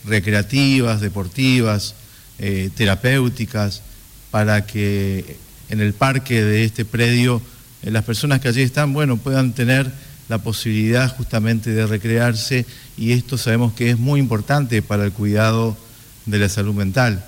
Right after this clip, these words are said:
de poder tener la posibilidad de,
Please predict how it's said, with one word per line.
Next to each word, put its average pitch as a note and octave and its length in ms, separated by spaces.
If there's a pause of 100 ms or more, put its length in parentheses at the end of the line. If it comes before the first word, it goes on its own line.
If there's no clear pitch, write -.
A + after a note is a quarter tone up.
(600)
de F#2+ 420
poder A2 320
tener A2+ 280
la A#2 80
posibilidad A2 500
de, G#2 220